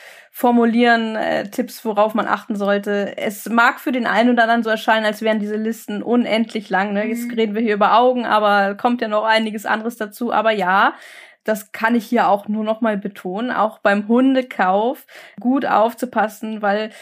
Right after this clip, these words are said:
Speaker 1: es ist eine Entscheidung für ein ganzes Hundesleben, ne? Das für den Hund und für einen selbst und die sollte sehr, sehr gut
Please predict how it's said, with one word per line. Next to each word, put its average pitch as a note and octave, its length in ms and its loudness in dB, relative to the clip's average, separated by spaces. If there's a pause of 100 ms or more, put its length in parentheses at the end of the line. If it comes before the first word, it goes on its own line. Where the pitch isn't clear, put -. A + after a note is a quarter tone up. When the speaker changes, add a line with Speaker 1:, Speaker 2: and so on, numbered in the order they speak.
(180)
Speaker 1:
es G#3+ 140 -8
ist A#3+ 160 -6
eine A#3+ 100 0
Entscheidung A#3 720 0
für A#3+ 280 -2
ein A#3 180 -4
ganzes A#3+ 340 -2
Hundesleben, G#3+ 600 0
ne? G#3 180 -2
Das A3 160 -10
für - 160 -8
den A3 160 -4
Hund B3 240 0
und G#3+ 100 -6
für A#3 160 -2
einen G3+ 200 -2
selbst G3+ 440 0
und G#3+ 200 -8
die A#3 60 -2
sollte G#3+ 600 -6
sehr, A3+ 240 -2
sehr A3+ 140 -4
gut A3 400 -8